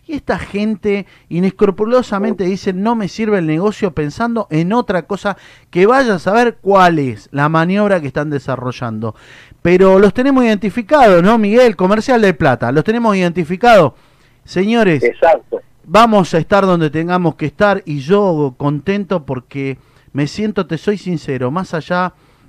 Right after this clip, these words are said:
Speaker 1: de que los compañeros, bueno, estuvieron ayer dando una manito, tratando de, de, de, de ser solidarios, que, que, que, que estemos presentes, que el movimiento obrero se ponga donde se tiene que poner con un dirigente nacional como,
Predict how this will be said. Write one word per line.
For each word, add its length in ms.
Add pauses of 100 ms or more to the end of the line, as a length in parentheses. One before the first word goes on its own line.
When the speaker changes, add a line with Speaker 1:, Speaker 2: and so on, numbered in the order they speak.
Speaker 1:
de 480
que 80
los 100
compañeros, 500
bueno, 200
estuvieron 400
ayer 400 (320)
dando 240
una 140
manito, 520
tratando 480
de, 160 (300)
de, 340
de, 200
de 120
ser 220
solidarios, 600
que, 280 (280)
que, 140
que, 160
que 140
estemos 280
presentes, 540
que 60
el 80
movimiento 480
obrero 340 (240)
se 240
ponga 600
donde 260
se 160
tiene 240
que 100
poner 340
con 200
un 80
dirigente 640
nacional 560
como, 500